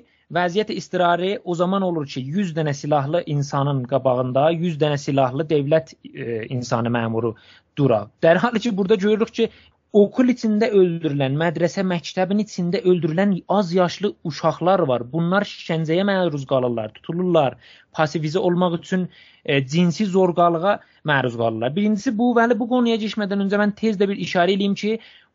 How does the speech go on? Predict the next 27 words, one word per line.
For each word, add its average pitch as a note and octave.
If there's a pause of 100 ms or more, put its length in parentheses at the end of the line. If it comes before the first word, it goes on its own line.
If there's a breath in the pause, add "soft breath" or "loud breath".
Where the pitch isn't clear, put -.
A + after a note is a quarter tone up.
uşaqlar F3+ (180)
məsələsində, C#3 (400 soft breath)
uşaqlar F#3
hətta G#3 (160)
parents D#3 (100)
prinsipləri C#3
var A#2+
iki -
min B2
yeddidə A#2+
imzalanan. A2 (520 soft breath)
Buna F#3+
qarşı G3
olaraq A#2+ (100)
və D#3
ya G3
başqa F#3+
evrənsəl F3
və D3+
ya E3
İran F3+ (100)
öz A3
qanunlarına E3+ (560 soft breath)
qarşı F3+
olaraq F#3 (160)
u-, F#3 (100)
uşaqlar, F#3